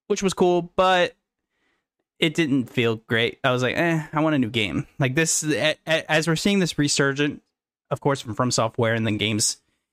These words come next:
in the Souls-like genre, I wanna see Ninja Gaiden as, like, a relevant title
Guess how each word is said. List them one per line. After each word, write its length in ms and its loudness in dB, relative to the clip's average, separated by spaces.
in 60 0
the 40 0
Souls-like 360 0
genre, 400 0
I 40 0
wanna 100 2
see 160 2
Ninja 220 2
Gaiden 380 0
as, 200 -2
like, 160 0
a 80 0
relevant 460 0
title 420 -2